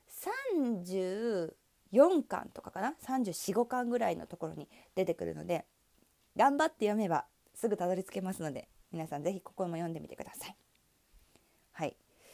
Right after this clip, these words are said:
そして長くなりましたね。なんかすごい説明が長くなってしまったんですけれども、えー、最後にね、もう一つ私がすごく好きな、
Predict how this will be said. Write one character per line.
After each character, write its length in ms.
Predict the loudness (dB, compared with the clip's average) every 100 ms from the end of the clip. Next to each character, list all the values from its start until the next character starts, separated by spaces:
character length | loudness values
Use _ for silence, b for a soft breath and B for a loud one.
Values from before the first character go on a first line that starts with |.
| B B
そ 140 | 0
し 40 |
て 60 | 2
長 200 | 4 4
く 80 | 2
な 80 | 0
り 60 |
ま 80 | -2
し 60 | -4
た 80 |
ね。 140 | -2 0
な 80 | 0
ん 20 |
か 60 | -2
す 140 | 0
ご 80 | 2
い 40 |
説 220 | 2 0
明 120 | 0 2
が 80 |
長 180 | 2 0
く 80 | -2
な 60 | -6
っ 40 |
て 80 | -8
し 60 |
ま 80 | -10
っ 40 | -6
た 100 | -8
ん 40 |
で 60 | -8
す 80 |
け 100 | -10
れ 40 | -8
ど 80 | -8
も、 160 | -8 -12 _ _ _ _ _ _ _ _ -10
え 140 | -8 -2
ー、 20 |
最 220 | 4 4
後 80 | 4
に 120 | 0
ね、 140 | -6 B B B
も 100 | -2
う 40 |
一 100 | -2
つ 200 | -4 -8 b b
私 300 | -6 -4 -2
が 80 | -4
す 120 | -4
ご 100 | -4
く 120 | -2 -4
好 60 | -6
き 120 | -6
な、 140 | -6